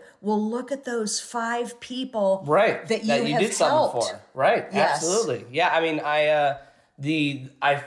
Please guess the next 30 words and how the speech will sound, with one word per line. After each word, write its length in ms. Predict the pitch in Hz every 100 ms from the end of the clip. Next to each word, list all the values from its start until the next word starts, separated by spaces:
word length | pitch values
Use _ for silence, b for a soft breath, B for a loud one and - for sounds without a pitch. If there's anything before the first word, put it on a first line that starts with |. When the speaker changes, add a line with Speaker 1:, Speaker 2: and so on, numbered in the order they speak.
| - _ _ _ -
Speaker 2:
a 180 | 143 135
very 280 | 175 175 147
new 320 | 135 151 160
experience 600 | 135 - - 123 113 110
I 200 | 113 113 110
just 260 | 120 117
started 320 | - 117 113
having, 460 | 110 117 110 104 101 b b b -
uh, 200 | 120 110 117
recently 680 | 147 139 120 98 87 - -
is 440 | 123 117 107 104 123
I 180 | 123
made 340 | 120 127 135 135
a 320 | 117 117 110 110
short 360 | - 139 135
film 180 | 143 135
that 100 | 123
actually 300 | 117 123 - 127
started 380 | - 127 120
getting 360 | 113 120 120 113 B B B -
views 640 | 110 127 156 175 190 - 196
<laughs> 400 | 185 160 - 143
on, 240 | 151 156
Speaker 1:
<laughs> 0 |
Speaker 2:
on 280 | 233 220 147
the 120 | 147
internet. 500 | 147 151 175 208 - B B
Because, 340 | 170 165 147
I 80 | 139
mean, 340 | 143 139 131